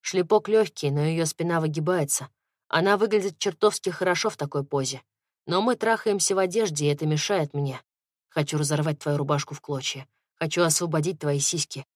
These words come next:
Хочу смотреть, как они подпрыгивают. Хочу, чтобы они были у меня во рту между зубами. Ее приглушенный крик согревает мою ладонь, и я немного раздвигаю пальцы. Она просовывает между ними язык, словно трахая мою руку.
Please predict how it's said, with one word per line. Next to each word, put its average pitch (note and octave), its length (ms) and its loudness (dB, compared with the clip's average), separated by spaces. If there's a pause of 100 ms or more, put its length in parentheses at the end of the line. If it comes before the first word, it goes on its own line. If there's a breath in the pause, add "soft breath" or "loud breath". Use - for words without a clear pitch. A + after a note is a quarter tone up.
(120)
Хочу D#3+ 260 -4
смотреть, D#3+ 440 0
как D#3 160 -8
они D3+ 160 0
подпрыгивают. C#3+ 680 -6 (340)
Хочу, E3+ 260 -2
чтобы D#3+ 280 -2
они D#3 180 2
были D#3 280 0
у C#3 60 0
меня C#3+ 260 0
во C#3+ 140 0
рту D#3 240 -4
между C3+ 280 -4
зубами. C3+ 500 -4 (920)
Ее E3 220 2
приглушенный F#3 640 0
крик G3 240 -4
согревает D#3+ 540 -2
мою D#3 200 0
ладонь, D#3+ 360 0
и D3 60 2
я D3 80 0
немного D3+ 420 2
раздвигаю D3 480 0
пальцы. C3+ 440 -2 (480)
Она D#3+ 280 0
просовывает F3+ 640 0
между E3+ 240 -2
ними E3+ 240 -2
язык, F3 400 -2
словно D#3 340 -2
трахая D#3+ 400 0
мою D#3+ 260 0
руку. E3 360 -6